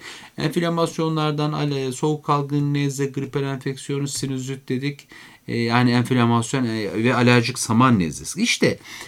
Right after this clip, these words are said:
burun tıkanıklığına neden olan faktörü biz eğer ortadan kaldırabiliyor isek burun tıkanıklığının sebebini ortadan kaldığımız açılacaktır.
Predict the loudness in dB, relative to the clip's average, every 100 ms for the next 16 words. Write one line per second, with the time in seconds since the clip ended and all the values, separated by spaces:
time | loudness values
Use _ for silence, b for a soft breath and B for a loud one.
0 | B -10 -6 -2 2 4 4 0 -8 0
1 | 2 2 -2 -4 0 2 2 2 2 2
2 | 2 2 2 -2 -2 0 2 2 2 -2
3 | -2 -4 -4 -6 -6 -6 -12 B B B
4 | -12 0 2 2 -2 -4 -2 2 2 0
5 | -2 -4 -2 -4 0 0 0 -4 -2 0
6 | 0 -4 -6 -6 -10 -12 -4 -2 0 0
7 | 2 0 0 -6 B B B 0 2 2
8 | -4 -8 -6 -6 -10 -10 -8 -6 -8 -4
9 | -4 -4 -6 -6 -4 -4 -4 -6 -8 -6
10 | -6 -6 -6 -8 -6 -8 -6 -8 -8 -12
11 | -20 -20 -20